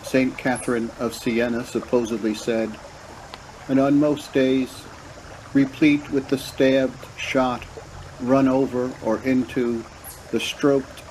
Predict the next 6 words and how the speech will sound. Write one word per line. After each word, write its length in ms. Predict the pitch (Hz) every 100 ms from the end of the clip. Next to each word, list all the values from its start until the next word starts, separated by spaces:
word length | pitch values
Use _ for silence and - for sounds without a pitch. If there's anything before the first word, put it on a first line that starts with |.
| -
heart-seized 800 | - 139 135 - 143 131 131 - 117
and 160 | 107
cancer-stricken, 1120 | - 135 131 - 117 101 - - 127 - 120 113 - - - - - -
I'd 180 | 139 131
say, 400 | - 131 120 110 - - - - -
"Bullshit," 520 | 131 127 - 104